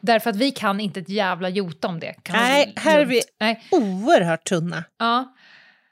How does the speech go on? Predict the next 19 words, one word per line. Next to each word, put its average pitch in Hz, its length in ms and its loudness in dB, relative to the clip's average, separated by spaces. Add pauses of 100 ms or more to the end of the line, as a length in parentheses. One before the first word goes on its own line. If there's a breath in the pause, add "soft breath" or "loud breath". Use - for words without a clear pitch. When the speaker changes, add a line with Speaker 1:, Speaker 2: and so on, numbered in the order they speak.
(160 soft breath)
Speaker 2:
Det - 60 -18
Speaker 1:
Så - 80 -2
att 285 60 4
Speaker 2:
behöver 247 140 6
Speaker 1:
vi 202 60 2
Speaker 2:
vi 180 60 0
Speaker 1:
ska 202 60 0
Speaker 2:
ha. - 60 -2
Speaker 1:
försöka 302 420 2
få 330 160 0
tag 330 360 2
på 240 100 -2
någon 202 220 -2
som 220 140 -6
är 220 160 -4
oerhört 226 440 2
tjock - 540 -2 (120)
på 202 80 -2
ämnet. 165 500 -8